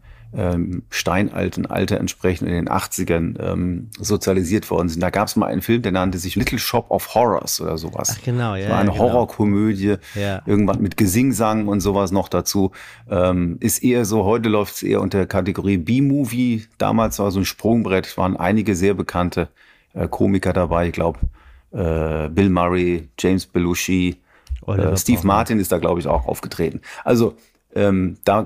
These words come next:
Speaker 1: ging's um sowas Ähnliches, ähm, so eine Fantasy-Komödie. Das würde da wahrscheinlich passieren. Also das Ding würde wahrscheinlich durchdrehen und dann reihenweise, ähm,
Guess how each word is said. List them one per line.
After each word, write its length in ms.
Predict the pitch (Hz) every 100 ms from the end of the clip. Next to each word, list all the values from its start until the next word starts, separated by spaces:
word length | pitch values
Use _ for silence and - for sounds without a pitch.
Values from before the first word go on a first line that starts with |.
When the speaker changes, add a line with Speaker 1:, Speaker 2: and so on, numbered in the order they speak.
| 104
Speaker 1:
ging's 280 | 127 147 -
um 160 | 127
sowas 260 | 110 113 101
Ähnliches, 680 | 104 107 92 85 76 - -
ähm, 400 | 95 87 85 85 -
so 220 | 95 87
eine 140 | 87 78
Fantasy-Komödie. 960 | 98 95 90 90 - 90 80 76 - - _ 143 117 -
Das 200 | 120 110
würde 180 | 117 139
da 160 | 120 101
wahrscheinlich 480 | 101 90 90 95 -
passieren. 460 | 87 - 101 85
Also 200 | 98 85
das 200 | 85 87
Ding 240 | - 110 95
würde 240 | 101 90
wahrscheinlich 540 | 90 87 90 90 -
durchdrehen 760 | - 123 127 - 190 117 120 120 - - - - _
und 200 | 101 101
dann 160 | 101 98 92 78 85 104 104
reihenweise, 680 | 92 87 85 92 87 92 87 _ _ _ _ -
ähm, 640 | 87 87 85 87 87